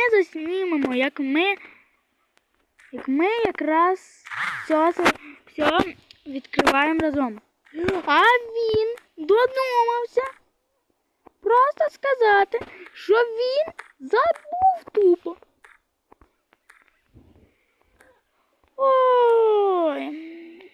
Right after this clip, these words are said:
Через це я не дуже, вже доутінюю Аластера.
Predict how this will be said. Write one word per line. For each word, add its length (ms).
Через 240
це 160
я 120
не 120
дуже, 1160
вже 300
доутінюю 760
Аластера. 580